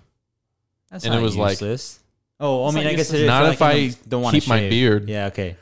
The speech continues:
Speaker 2: It was
Speaker 3: Yeah,
Speaker 2: like
Speaker 3: if you just trim your beard, that's kinda useless.
Speaker 2: Yeah, it was, it was like that, and then something else like that, where it was like I needed to shave my beard.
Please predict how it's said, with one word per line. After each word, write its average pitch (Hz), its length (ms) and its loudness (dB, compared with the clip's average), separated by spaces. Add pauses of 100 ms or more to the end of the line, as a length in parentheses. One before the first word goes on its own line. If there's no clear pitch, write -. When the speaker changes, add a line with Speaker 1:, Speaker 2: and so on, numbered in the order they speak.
(280)
Speaker 2:
It - 60 -6
was 139 100 0
Speaker 3:
Yeah, 143 60 2
Speaker 2:
like 120 100 2
Speaker 3:
if 104 40 -2
you 104 60 -6
just 180 220 -6
trim 135 260 -8
your 123 120 -8
beard, 110 220 -8
that's 110 160 -10
kinda 104 200 -12
useless. 107 420 -12
Speaker 2:
Yeah, 107 180 2
it 104 100 0
was, 131 320 -2 (160)
it - 80 -6
was 147 100 -4
like 104 260 -2
that, 107 320 -2
and 110 180 -6
then 104 180 -6
something 127 480 -6
else 101 320 -6
like 95 240 -4
that, 92 180 -2
where 95 140 -4
it 98 40 -4
was 95 140 -8
like 92 320 -6
I 101 80 -6
needed 101 480 -6
to 95 160 -8 (440)
shave 110 360 -4
my 98 140 -4
beard. 92 340 -8